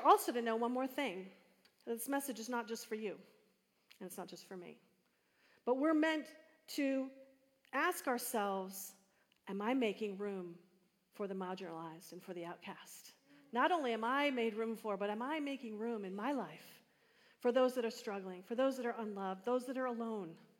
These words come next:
Am I making room in my life for them? Because all around us, there are those who are feeling like they are on the outside looking in, who are struggling, particularly at Christmas. This is why we have a Blue Christmas service. This can be a very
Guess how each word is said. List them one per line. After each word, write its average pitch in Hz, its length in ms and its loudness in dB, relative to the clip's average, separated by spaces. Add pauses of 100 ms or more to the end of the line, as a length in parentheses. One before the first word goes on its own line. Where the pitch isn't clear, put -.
(360)
Am 247 100 0
I 294 100 2
making 294 380 0
room 247 300 0
in 214 120 -4
my 247 180 -4
life 185 300 -8 (840)
for 208 120 -6
them? 190 260 -6 (1200)
Because 233 240 -2
all 285 260 6
around 302 360 2
us, 302 160 0
there 262 240 2
are 240 220 2
those 277 480 2
who 269 100 -2
are 226 80 0
feeling 269 460 0
like 220 180 2
they 220 160 0
are 214 120 0
on 208 120 -2
the 202 120 -4
outside 190 360 -6
looking 175 260 -12
in, 151 120 -14 (1040)
who 220 80 2
are 214 80 2
struggling, 277 440 4
particularly 294 480 0
at 302 100 -2
Christmas. 294 340 -4
This 269 160 -6
is 233 120 -8
why 247 200 6
we 269 100 2
have 247 100 0
a 233 60 0
Blue 240 160 0
Christmas 247 420 -6
service. 262 400 -2
This 240 140 -6
can 226 160 -8
be 240 120 -2
a 226 60 0
very 254 440 -2